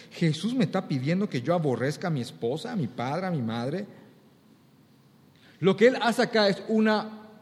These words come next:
lanza una frase exagerada e hiperbólica, hipérbole,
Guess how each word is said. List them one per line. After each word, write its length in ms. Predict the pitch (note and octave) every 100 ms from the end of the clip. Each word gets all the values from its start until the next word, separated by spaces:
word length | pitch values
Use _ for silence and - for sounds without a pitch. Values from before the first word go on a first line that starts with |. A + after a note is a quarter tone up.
| D3
lanza 480 | E3+ G#3 B3+ B3 G#3
una 220 | F#3+ E3+
frase 760 | - G3+ G#3 - G#3+ E3+ - - - - - - - - - -
exagerada 800 | G#3 - G#3 F3+ F3+ G#3+ A#3 A3
e 60 |
hiperbólica, 920 | A3+ A3 F3+ D3+ A3+ A#3 E3+ D3+ D#3+ E3
hipérbole, 800 | B2+ - A3+ G3+ D#3+ C#3+ D3+ D3+